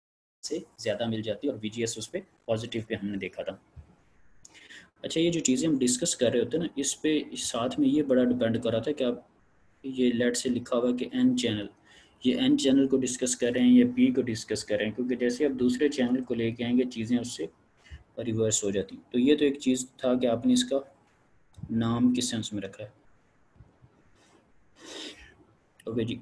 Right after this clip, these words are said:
so however if we hold V G S constant, अच्छा अब उसको क्या करें कि वीजीएस का आपको concept का पता चल गया कि वीजीएस को increase किया तो आपके पास एक channel बन गया और उसकी वजह से आईडी फ्लो करने लग गया। तो अब आप वीजी, वीजीएस जो है उसको constant रखा है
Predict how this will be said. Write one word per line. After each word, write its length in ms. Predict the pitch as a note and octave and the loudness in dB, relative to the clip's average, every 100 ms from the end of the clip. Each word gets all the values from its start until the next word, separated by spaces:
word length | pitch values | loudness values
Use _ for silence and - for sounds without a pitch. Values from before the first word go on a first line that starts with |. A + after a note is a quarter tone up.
| - | -4
so 180 | - B2+ | 2 2
however 420 | B2 B2+ D#3 C3+ D3 - - | 2 2 4 4 2 0 -6
if 120 | D3 - | -6 -2
we 80 | D#3+ | -2
hold 400 | - C3+ D3+ D#3 B2+ | 0 2 4 4 4
V 80 | B2 | 6
G 140 | C#3+ | 6
S 80 | D3 - | 2 0
constant, 520 | G#2 G#2+ - E3+ - | -2 0 -2 -4 -6
अच्छा 160 | - - | -8 -2
अब 200 | C3 D3+ | -2 0
उसको 240 | D3+ D#3 | -2 -2
क्या 160 | D3+ D#3+ | 2 2
करें 240 | B2 A#2+ B2+ | 4 2 4
कि 120 | C3+ | 4
वीजीएस 440 | B2 B2 C3+ C#3 | 6 6 6 2
का 120 | - B2+ | 2 0
आपको 220 | B2 A#2+ | 2 0
concept 500 | A#2+ A2+ A#2+ B2+ B2 | 2 0 0 -2 -2
का 60 | B2 | -4
पता 200 | A2+ A2+ | -2 -2
चल 200 | A2+ A2+ | 0 2
गया 120 | A#2+ | 2
कि 100 | A#2+ | 0
वीजीएस 420 | A2 A2 A#2+ A#2+ - _ _ _ _ _ _ _ | -2 -2 -2 -4 -6 _ _ _ _ _ _ _
को 80 | A#2+ | -4
increase 400 | A#2 A#2 A2+ B2 | -2 -2 -4 -2
किया 240 | A2 G#2+ - - - _ | -2 -4 -4 -18 -20 _
तो 60 | A2 | 0
आपके 160 | A2+ A#2 | 2 0
पास 140 | - | -4
एक 120 | F#2+ | -6
channel 300 | - A2 A2 | -2 0 0
बन 160 | A2 G#2 | 0 0
गया 140 | A#2+ | 0
और 240 | C3 A2+ A2 | 0 0 -2
उसकी 220 | - B2 | -4 -2
वजह 160 | A2+ A2 | -2 -2
से 180 | - | -2
आईडी 320 | - A2 A#2 B2 | 0 0 2 2
फ्लो 240 | B2+ A#2 | 2 0
करने 220 | A2+ G#2+ | 0 -2
लग 160 | G2+ F#2+ | -2 -4
गया। 140 | A#2+ | -6
तो 180 | - B2+ | -2 0
अब 120 | B2+ | 4
आप 140 | B2 B2 | 2 2
वीजी, 320 | A#2 B2 B2+ B2+ | 0 0 -2 -2
वीजीएस 480 | B2 A#2+ B2+ B2+ B2 | -4 -2 2 2 0
जो 100 | A#2 | -2
है 140 | G#2+ A#2+ | -2 -2
उसको 280 | B2 B2 A#2 | -4 -6 -4
constant 480 | G#2+ G#2 - B2 A2+ | -4 -4 -2 -2 -2
रखा 220 | - B2 | -6 -8
है 140 | - | -8